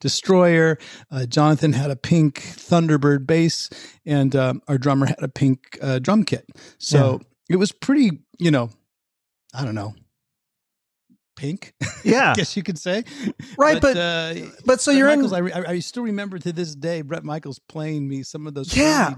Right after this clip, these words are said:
Speaker 2: I was
Speaker 1: demos.
Speaker 2: gonna ask you about that. So he's playing you the Look to, uh, Look What the Cat Dragged In demos, and their guitar player went to Pennsylvania. Why didn't you say, "Hey, maybe I should join this band"? I mean, you could have been the guitarist for Poison.
Speaker 1: I don't know if I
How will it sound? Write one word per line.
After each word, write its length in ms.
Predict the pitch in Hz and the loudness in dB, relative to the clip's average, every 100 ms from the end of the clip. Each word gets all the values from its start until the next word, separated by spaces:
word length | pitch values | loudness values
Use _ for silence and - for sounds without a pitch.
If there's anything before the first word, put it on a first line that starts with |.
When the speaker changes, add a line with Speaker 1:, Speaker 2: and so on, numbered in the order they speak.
| - | -2
Speaker 2:
I 60 | |
was 120 | 233 233 | 0 0
Speaker 1:
demos. 20 | |
Speaker 2:
gonna 220 | 262 254 | -2 0
ask 280 | 285 311 - | 0 0 0
you 60 | |
about 200 | 247 208 185 | 2 2 2
that. 160 | 170 | 0
So 140 | - 208 | 2 0
he's 140 | 214 | 0
playing 280 | - 262 269 | -2 0 0
you 40 | |
the 100 | 254 | 2
Look 220 | 208 220 220 | 2 2 0
to, 160 | 208 151 | -2 0
uh, 100 | 180 | 0
Look 180 | 175 190 | 2 0
What 80 | 190 | -2
the 60 | |
Cat 260 | 175 202 208 | 0 0 0
Dragged 320 | 165 175 165 | 2 2 2
In 240 | 165 170 147 _ _ _ | 0 -2 -6 _ _ _
demos, 540 | 175 214 240 156 156 | 0 2 4 4 2
and 240 | - 196 190 | 2 2 2
their 80 | 196 | 2
guitar 380 | 185 - 254 | 0 0 0
player 500 | 254 247 226 208 196 - _ _ _ - | 0 2 2 2 0 -4 _ _ _ -2
went 220 | 214 233 | 0 0
to 80 | 196 | 0
Pennsylvania. 680 | 202 196 170 180 247 220 | 0 0 0 0 2 2
Why 320 | 180 170 175 254 | 2 0 0 2
didn't 220 | 269 226 | 2 2
you 160 | 233 | 2
say, 300 | 254 240 220 | 2 2 2
"Hey, 100 | 226 | 2
maybe 260 | 262 247 254 | 2 2 2
I 120 | 254 | 0
should 160 | 262 190 | 0 0
join 240 | 170 170 | 2 2
this 160 | 156 131 | 0 0
band"? 360 | 147 151 143 | 0 0 -2
I 40 | 170 | -2
mean, 140 | 185 | 0
you 120 | 208 | 2
could 140 | 247 240 | 2 2
have 80 | 208 | 2
been 120 | 214 | 2
the 80 | 180 | 0
guitarist 360 | - 214 220 | 2 2 2
for 80 | 208 | -2
Poison. 460 | 185 254 311 131 - _ _ _ _ _ _ _ _ _ _ _ _ _ | -2 -2 -2 -6 -10 _ _ _ _ _ _ _ _ _ _ _ _ _
Speaker 1:
I 160 | - 175 | -6 -2
don't 220 | 233 240 | 0 0
know 180 | 214 196 | 2 0
if 60 | |
I 140 | 170 | 0